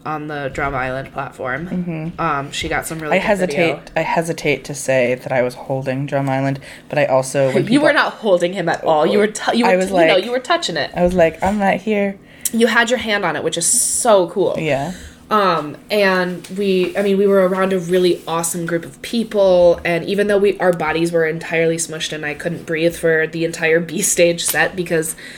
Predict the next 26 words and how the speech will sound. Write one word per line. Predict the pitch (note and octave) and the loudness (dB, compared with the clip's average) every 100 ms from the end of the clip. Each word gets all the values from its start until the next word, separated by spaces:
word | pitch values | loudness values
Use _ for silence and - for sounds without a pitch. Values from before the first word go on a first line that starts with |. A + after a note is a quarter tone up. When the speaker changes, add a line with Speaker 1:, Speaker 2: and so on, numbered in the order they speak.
| - - - | -18 -20 -6
Speaker 1:
everybody | G3 G3 F3+ E3+ | 0 2 4 4
was | E3 | 4
packed | E3+ D#3+ | 0 0
like | E3 E3 | 0 2
sardines, | E3+ E3+ D#3 E3+ A3 - - - | 2 2 0 -2 -2 -8 -12 -12
we, | - F#3 E3+ E3 - - - - - | 2 4 4 0 -18 -20 -20 -20 -4
we | G3 | -2
had | F3+ G3 | 2 2
a | |
really | F3 E3+ E3+ | 4 4 4
great | E3+ | 2
experience | D3+ - D#3+ E3+ E3+ | 0 -2 2 2 0
because | E3+ E3+ | -6 -6
of | E3 | -4
the | E3 | -4
people | E3 D#3+ | -4 -2
around | D#3 C#3+ D3+ | -2 -2 -4
us, | D#3 D3 - | -4 -4 -6
and | - D3+ C#3+ D3+ - - - | -6 -6 -6 -6 -10 -12 -4
Speaker 2:
Yeah. | E3 D3 D#3+ - - - - - - | 0 0 -2 -14 -20 -20 -20 -20 0
Speaker 1:
we | G#3+ | 4
were | F#3+ F#3 | 6 6
able | F3 E3+ | 6 2
to | F3 | 4
get | F#3 - | 2 0
so | - - E3+ E3 E3 | -2 2 6 6 4